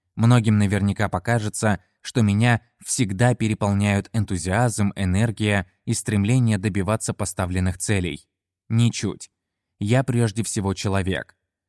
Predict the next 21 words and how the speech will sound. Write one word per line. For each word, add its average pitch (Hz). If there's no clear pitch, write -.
Поэтому 127
тоже 139
подвержен 110
смене 117
настроений, 104
воздействию 110
природных 101
ритмов 123
и 143
личных 104
времён 95
года, 92
иногда 107
даже 117
в -
течение 107
одного 104
дня. 92
Как 113
творческий 107
работник, 107